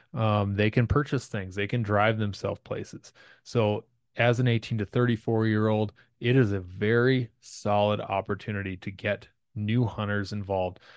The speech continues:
And they're the ones that can go to a banquet and spend some money. They're the ones that can donate to, uh, the Colorado for S-, Responsible Wildlife Management.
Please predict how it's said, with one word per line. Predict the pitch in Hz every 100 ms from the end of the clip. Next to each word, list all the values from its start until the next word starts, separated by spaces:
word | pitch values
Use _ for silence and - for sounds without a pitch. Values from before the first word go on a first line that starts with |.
| - -
And | 107 101 101
they're | 104 107 117 127
the | 123
ones | 123 120
that | 123
can | - 113
go | 110 110
to | 113 104
a |
banquet | 101 98 110 107 101
and | 101
spend | - 104 101
some | -
money. | 98 101 104 101 104 104 -
They're | 110
the | 107
ones | 107 104
that | 101
can | 101 98
donate | 95 107 104 101 -
to, | - 104 101 - - - _
uh, | 113 104 101 101 - 104
the | 101 101 98 92 - - _ _
Colorado | - 104 104 101
for | -
S-, | 107 - -
Responsible | 107 - 101 101 - 101 95 _ _ _ _ _
Wildlife | 110 104 104 98
Management. | 113 110 107 - 107